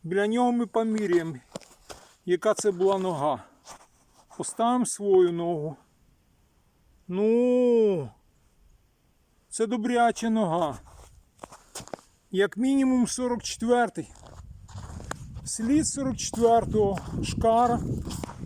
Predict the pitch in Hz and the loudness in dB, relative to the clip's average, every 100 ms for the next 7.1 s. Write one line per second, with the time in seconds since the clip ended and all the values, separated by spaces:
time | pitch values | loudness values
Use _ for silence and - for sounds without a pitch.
0 | - 202 196 220 196 208 220 226 208 226 | -10 -8 0 2 2 0 2 2 6 4
1 | - 214 - 214 226 220 - - - _ | 4 -4 -4 -6 -6 -6 -8 -20 -20 _
2 | _ - _ _ _ - 175 175 220 208 | _ -20 _ _ _ -4 -4 0 2 2
3 | 196 - 214 202 226 233 226 220 190 147 | 0 2 2 4 4 4 4 2 -2 -6
4 | _ _ _ _ _ _ _ _ _ _ | _ _ _ _ _ _ _ _ _ _
5 | - - - - - _ - - - - | -20 -20 -20 -20 -20 _ -20 -20 -20 -12
6 | - 208 180 240 240 - 214 175 143 123 | -6 -4 0 0 0 -4 -6 -4 -4 -4